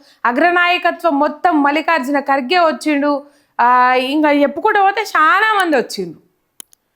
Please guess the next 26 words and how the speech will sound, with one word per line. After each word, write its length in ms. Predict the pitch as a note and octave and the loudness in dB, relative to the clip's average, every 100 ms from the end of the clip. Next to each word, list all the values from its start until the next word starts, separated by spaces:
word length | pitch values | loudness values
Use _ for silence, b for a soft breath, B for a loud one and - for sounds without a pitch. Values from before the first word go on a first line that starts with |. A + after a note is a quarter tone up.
| _ - | _ -6
ఢిల్లీలో 480 | A3 C#4+ F#4 F#4+ F4+ | 0 2 4 2 2
ఉండే 180 | F4 F4 | 0 0
కాంగ్రెస్ 580 | D#4+ C#4+ E4+ F4 E4+ C#4+ | 0 0 2 -2 -2 -4
పెద్దలు 300 | B3+ F#4 F4+ | 0 2 2
మొత్తం 480 | E4 E4 - G4 F#4+ | 0 -2 -4 0 2
కదిలిండ్రు 360 | F4+ E4 E4 E4 | 0 0 -2 -2
అనుకో 260 | D#4 D4+ | -2 0
రాదుండ్రి. 500 | B3 A#3 D#4 D#4+ F#3+ - _ _ _ _ _ _ _ _ _ | 0 2 2 0 -2 -10 _ _ _ _ _ _ _ _ _
వీళ్ళు 200 | G#3+ C4+ | -2 0
ఎందుకు 280 | A#3 C4 D#4+ | 0 0 -2
అనిపిస్తా 460 | F4 D#4+ E4 E4+ E4 | -2 -4 -8 -2 -2
ఉన్నది, 300 | D#4+ D#4+ E4 | 0 -2 0
ఆనాడు 500 | C4+ C#4+ D#4 D#4+ C#4+ B B B G#3+ | 0 0 0 0 -2 B B B -4
అసెంబ్లీ 400 | A3+ E4+ F#4 F#4 | 0 0 2 2
ఎన్నికల 400 | D#4+ E4 E4 E4 | 0 0 -2 -2
కోసం 340 | D#4+ D4+ D#4+ | -2 -2 -2
కాంగ్రెస్ 500 | D4 B3+ D4 D4 - | 0 -2 -2 -4 -2
పెద్దలు 360 | G#3 A3 E4+ F4 | -2 0 2 2
కదిలిండ్రు, 560 | D#4 D#4 D4 D4 C#4 B B - | 2 0 2 0 -2 B B -2
ఇలా 500 | C#4+ D#4+ B3+ B3 D#4+ B - | 2 2 2 2 -2 B -6
ఇచ్చిన 300 | B3 - F#4+ | -6 -4 -2
హామీలు 540 | E4+ A#3+ B3+ E4+ G4+ | 0 2 2 2 0
నెరవేర్చుండ్రి 760 | F#4+ D#4 D#4 F#4 F#4 F#4+ F4 F4 | 2 2 2 0 -2 -4 -4 0
అని 140 | E4+ E4 | 0 0
చెప్పేసి 380 | E4 E4 D#4+ | -2 -4 -2
అనగడంలో 1040 | D4+ A#3 B3 E4 F#4+ G4 F#4 F#4+ D4+ E4 | -4 -2 0 0 0 0 2 2 4 0